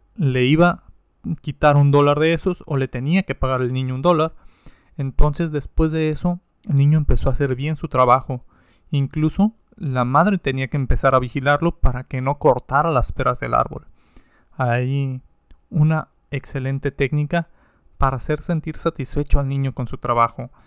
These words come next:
saber que estaba haciendo algo bien, que estaba siendo remunerado. Esa es la última regla de esta cuarta parte. Recordemos, la primera parte, cómo tratar al prójimo. Después de que aprendemos a tratar al prójimo, vamos a ver cómo agradarle.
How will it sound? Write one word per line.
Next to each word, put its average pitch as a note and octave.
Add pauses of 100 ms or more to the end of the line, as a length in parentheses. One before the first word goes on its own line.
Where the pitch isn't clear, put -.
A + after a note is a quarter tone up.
(200)
saber B2+
que -
estaba C3+
haciendo C3
algo C3
bien, B2 (160)
que D3+
estaba C#3+
siendo D3
remunerado. B2 (960)
Esa C#3
es D3
la B2+
última C#3
regla C#3 (580)
de C3
esta B2+
cuarta C3
parte. D3+ (360)
Recordemos, C#3+ (160)
la C3+
primera C3+
parte, -
cómo E3+
tratar C3+
al C3
prójimo. F3
Después E3
de F3+
que -
aprendemos C#3
a C3
tratar A#2
al C#3
prójimo, F3+ (400)
vamos C#3
a C3
ver C3
cómo C3+
agradarle. C3